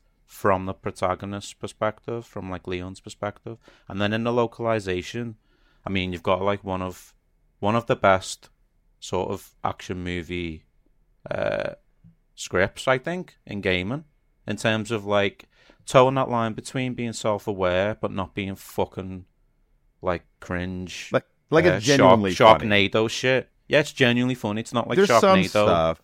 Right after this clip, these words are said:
Speaker 2: Yeah, it's not like, "Ooh, this is so bad." Get, like, you know what I mean? Like, it's
Speaker 1: Lol.
Speaker 2: like, good camp. It's not even like, I would even say, like, Joel Schumacher Batman, where it's, like, trying to be, like, so self-aware or whatever. Just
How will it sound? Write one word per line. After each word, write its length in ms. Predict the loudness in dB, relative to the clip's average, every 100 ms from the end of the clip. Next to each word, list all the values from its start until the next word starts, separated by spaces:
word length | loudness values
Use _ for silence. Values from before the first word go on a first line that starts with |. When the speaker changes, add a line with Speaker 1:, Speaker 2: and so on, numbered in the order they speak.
| _
Speaker 2:
Yeah, 240 | 0 2 2
it's 140 | 2
not 160 | 0 2
like, 240 | 2 0 0
"Ooh, 160 | 0
this 200 | 0 -4
is 120 | -6
so 200 | 0 0
bad." 480 | 2 2 4 2 0
Get, 160 | -2 0
like, 220 | 0 -2
you 60 | -4
know 80 |
what 100 | -2
I 60 | -2
mean? 180 | 0 0
Like, 140 | 0
it's 160 | 0 4
Speaker 1:
Lol. 520 | 6 6 4 0 -2
Speaker 2:
like, 380 | -6 _ -16 -4
good 320 | 0 0 0
camp. 320 | -2 0 0 -2
It's 140 | 0
not 120 | 4
even 160 | 4 4
like, 200 | 2 2
I 60 | 0
would 100 | 0
even 140 | 0
say, 120 | 0
like, 180 | 0 -2
Joel 260 | -2 -2 -2
Schumacher 500 | -2 -2 -2 -2 -2
Batman, 560 | 2 2 0 -2 -2
where 120 | -2 -2
it's, 120 | -2
like, 120 | -4
trying 180 | -2 -4
to 60 | -2
be, 120 | -2
like, 160 | -4 -4
so 260 | -4 -4
self-aware 800 | -2 -4 -4 -4 -2 -2 -4 -8 _ _ _ _
or 160 | 0 2
whatever. 600 | 2 0 0 -2 -2 -8 _ _ _ _ -6
Just 360 | -4 -4 -12